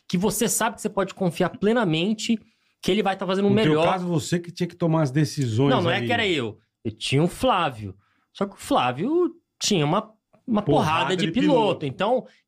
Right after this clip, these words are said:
Speaker 1: que que o negócio dele? Ah, vamos botar na balança aqui, na somatória de todos, vamos ver o que que dá, entendeu? Não é
Speaker 2: Sim,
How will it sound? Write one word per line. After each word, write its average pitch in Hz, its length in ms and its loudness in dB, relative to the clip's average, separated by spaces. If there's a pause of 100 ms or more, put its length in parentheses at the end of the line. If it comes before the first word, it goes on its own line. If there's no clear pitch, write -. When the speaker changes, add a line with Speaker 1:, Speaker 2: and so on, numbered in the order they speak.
(100)
Speaker 1:
que 240 80 2
que 233 100 -2
o 214 40 4
negócio 190 260 2
dele? 147 140 -2
Ah, 127 100 0
vamos 151 220 -2
botar 175 260 -2
na 143 140 -2
balança 127 480 0
aqui, 180 440 0 (160)
na 151 100 -2
somatória 151 520 -2
de 151 60 -10
todos, 196 260 0
vamos 196 200 0
ver 190 120 2
o 185 60 0
que 190 140 -8
que 190 120 -4
dá, 175 180 -2 (140)
entendeu? 170 420 2
Não 160 140 0
é 349 180 -2
Speaker 2:
Sim, - 60 -8